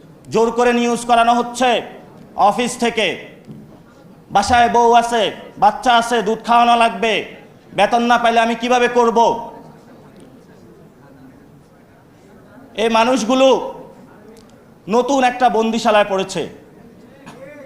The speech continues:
এই মিডিয়া মালিক যারা রয়েছে, মিডিয়া যারা সম্পাদক রয়েছে,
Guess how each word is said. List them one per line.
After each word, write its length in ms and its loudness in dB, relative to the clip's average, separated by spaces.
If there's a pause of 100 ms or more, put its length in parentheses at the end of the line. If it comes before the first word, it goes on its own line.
(720)
এই 100 0
মিডিয়া 340 2
মালিক 380 2
যারা 220 2
রয়েছে, 460 2 (1160)
মিডিয়া 260 0
যারা 180 4
সম্পাদক 600 0
রয়েছে, 480 2